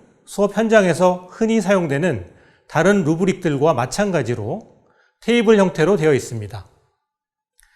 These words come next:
이때 가장 위쪽의 가로 부분 행은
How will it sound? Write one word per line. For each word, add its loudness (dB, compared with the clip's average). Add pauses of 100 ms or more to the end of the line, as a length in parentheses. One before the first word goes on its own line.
(240)
이때 2
가장 4
위쪽의 2
가로 2
부분 -2
행은 -2